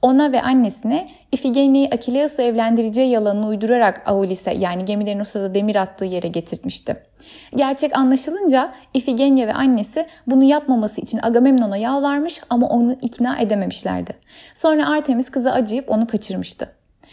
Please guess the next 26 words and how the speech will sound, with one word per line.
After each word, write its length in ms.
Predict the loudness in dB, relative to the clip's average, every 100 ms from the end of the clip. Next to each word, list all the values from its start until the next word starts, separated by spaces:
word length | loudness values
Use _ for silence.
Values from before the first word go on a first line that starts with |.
| -20 -6 2
Bu 120 | 6
olaydan 380 | 6 4 2 0
sonra 340 | 2 0 0
Klitemnestra 760 | -4 -2 0 2 2 0 -4 -2
eve 220 | 0 2
döner 360 | 4 2 0 -6 -12 -6 0
ama 180 | 2 2
tabii 420 | 0 0 -4 -10
kızlarına 460 | -6 0 4 6 6
yaptığından 580 | 4 2 0 2 4 4
dolayı 280 | 2 0
kocasına 380 | -2 -2 -2 -2
inanılmaz 540 | 2 4 4 4 2 0
öfkelidir. 680 | -4 -4 -6 -4 -8 -12 _ _ -20 -6
Truva 280 | 0 2 2
Savaşı 340 | 2 -2 -2 0
on 160 | 4
yıl 200 | 4 4
boyunca 280 | 2 -2 -2
devam 300 | -2 0 0
ederken 480 | 0 -2 -2 -4 -6 -8 -10
Klitemnestra 760 | -4 -2 0 2 4 2 -2 -4 -4
kendine 400 | -2 2 2 2
bir 240 | 0 0 -2
aşık 240 | -2 -4
edinir, 440 | -4 -2 -4 -4